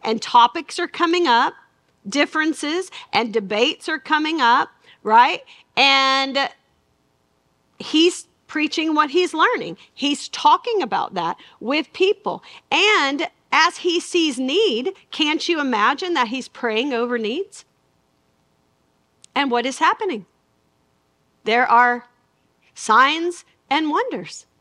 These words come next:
And so he is being a disciple. He is going out in the community and being that. And I can't imagine what debates have arisen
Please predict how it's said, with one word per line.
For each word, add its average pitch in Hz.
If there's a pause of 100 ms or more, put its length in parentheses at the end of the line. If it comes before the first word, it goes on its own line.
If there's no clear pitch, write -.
(500)
And 285
so 302
he -
is 339
being 214 (580)
a 285
disciple. 339 (1080)
He 392
is 277
going 262
out 269
in 320
the 294
community 262
and 294
being 415
that. 180
And 262
I 269
can't 370
imagine 277 (300)
what 285
debates 294
have 269
arisen 254